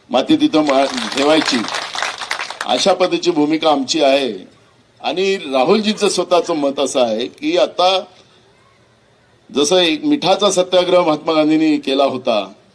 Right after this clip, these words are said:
आणि तिथूनच खऱ्या अर्थानं देशाच्या स्वातंत्र्याची लढाई सुरू झाली होती, तशीच आता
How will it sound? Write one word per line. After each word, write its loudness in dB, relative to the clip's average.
आणि -6
तिथूनच 0
खऱ्या 4
अर्थानं 4
देशाच्या -2
स्वातंत्र्याची -4
लढाई 0
सुरू -2
झाली 2
होती, -2
तशीच -2
आता 2